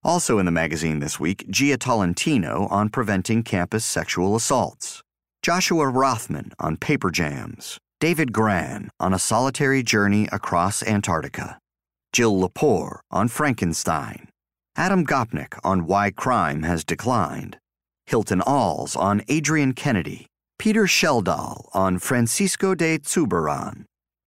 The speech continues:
Anthony Lane on Loveless and Permission, fiction by Rachel Kushner, and more.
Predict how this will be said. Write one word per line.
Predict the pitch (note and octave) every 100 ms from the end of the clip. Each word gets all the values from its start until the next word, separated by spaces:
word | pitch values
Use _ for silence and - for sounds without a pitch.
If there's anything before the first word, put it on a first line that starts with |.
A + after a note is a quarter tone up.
| -
Anthony | G2 G2 F#2 F2+
Lane | A#2 A#2+ A#2 A2
on | B2 B2+ B2+
Loveless | C#3 B2+ D#2+ D#2 - - -
and | D#2 D#2 -
Permission, | - A#2 C3+ - - - _ _ _
fiction | - E3 - - D#2+ - -
by | E2
Rachel | D#2 D2+ A2+ C#3 B2
Kushner, | - G#2 - C#2+ - - _ _
and | D#3+ D#3+
more. | C#3 F2+ D#2+ -